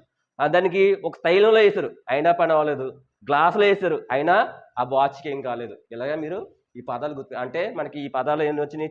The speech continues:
చెంబు, నూనె, కమ్మ, ధర్మరాజు, భీముడు, నారదుడు, మహారాజు, రాక్షసుడు,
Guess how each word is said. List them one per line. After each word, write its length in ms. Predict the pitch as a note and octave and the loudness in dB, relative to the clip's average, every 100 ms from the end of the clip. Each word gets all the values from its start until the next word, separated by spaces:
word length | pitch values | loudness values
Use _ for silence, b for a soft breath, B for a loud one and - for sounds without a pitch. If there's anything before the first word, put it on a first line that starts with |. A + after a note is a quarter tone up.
| D3 | -6
చెంబు, 540 | C3 C#3 F#3 F#3+ - A#2+ | -8 -2 -2 -2 -8 -8
నూనె, 440 | B2 C3+ E3+ A#3+ - | -6 0 -2 -2 -6
కమ్మ, 340 | B2+ C3+ D#3+ G#3 - _ | -6 -2 -2 -2 -10 _
ధర్మరాజు, 580 | A#2+ B2 C#3 C#3 G3 - b b A#2 | -6 -2 -4 -4 -8 -10 b b -8
భీముడు, 520 | C#3 D3+ F3 G#3+ - B B2 | -4 -2 -2 -4 -8 B -2
నారదుడు, 720 | A#2+ B2 C#3+ D3+ F#3+ - - - | 0 0 0 -2 -2 -6 -14 -10
మహారాజు, 640 | A#2 C3+ C#3+ D3+ D3+ G3+ - - | -4 0 2 0 -2 -10 -14 -8
రాక్షసుడు, 680 | A#2+ C3 C#3 D#3+ D#3 F#3+ | -2 -2 -4 -8 -6 -6